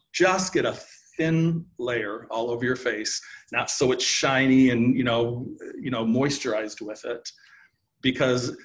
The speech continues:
the technology in, in these is really quite advanced. Um, when it goes on the skin, I've heard people say, "Well, I don't want to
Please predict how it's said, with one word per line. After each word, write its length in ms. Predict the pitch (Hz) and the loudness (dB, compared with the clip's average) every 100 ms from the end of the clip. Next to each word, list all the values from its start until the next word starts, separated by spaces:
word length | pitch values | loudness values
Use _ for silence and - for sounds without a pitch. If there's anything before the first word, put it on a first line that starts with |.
| _ | _
the 60 | 131 | -4
technology 800 | 123 135 143 160 208 180 120 113 | -2 -2 0 2 2 2 0 -2
in, 380 | 107 113 123 123 | -2 -6 -6 -6
in 220 | 120 113 | -6 -6
these 240 | 113 120 127 | -4 -2 -2
is 280 | 117 - - | -2 -6 -8
really 360 | 123 151 185 | 2 4 4
quite 320 | - - 135 123 | 2 0 0 0
advanced. 720 | 110 127 101 - - - - _ _ _ _ 117 | 0 -4 -6 -10 -12 -12 -14 _ _ _ _ -6
Um, 460 | 113 110 117 - _ _ _ _ _ _ _ _ - - _ _ _ - _ _ _ | -4 -4 -6 -10 _ _ _ _ _ _ _ _ -20 -20 _ _ _ -20 _ _ _
when 360 | 120 117 131 165 | -12 0 4 4
it 80 | 175 | 6
goes 160 | 156 | 6
on 100 | 156 | 6
the 60 | 147 | 4
skin, 220 | 143 143 | 2 -2
I've 120 | 139 | -2
heard 160 | - - | -2 -4
people 220 | 135 143 | -4 -8
say, 140 | - | -6
"Well, 220 | 123 139 - | -2 -2 -2
I 80 | 147 | -2
don't 200 | 185 175 | -2 -2
want 240 | 139 139 | -2 -2
to 460 | - 127 123 120 120 | -4 -2 -2 -2 -4